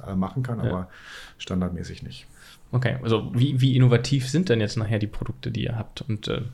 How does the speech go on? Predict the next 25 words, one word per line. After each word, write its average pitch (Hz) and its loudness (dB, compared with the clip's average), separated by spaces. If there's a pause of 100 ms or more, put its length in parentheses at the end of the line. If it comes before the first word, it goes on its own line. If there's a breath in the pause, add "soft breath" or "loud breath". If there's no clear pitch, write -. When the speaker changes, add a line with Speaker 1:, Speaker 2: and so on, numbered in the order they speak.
(160)
Speaker 2:
wenn 107 2
wir 104 4
jetzt 104 0
mal 104 2
gucken 127 4
von, 113 4
du 110 -2
bist 110 -4
irgendwie 113 0
in 110 2
den 107 2
neunzigern 110 0
eingestiegen, 135 0
hast 127 0
du 135 2
gesagt, 127 2 (100)
bis 120 -2
heute, 131 4 (120)
ist - -10
ja 113 -4
eine 110 -6 (100)
große 117 0
Zeitspanne 123 0
schon 127 -2
mal. 131 2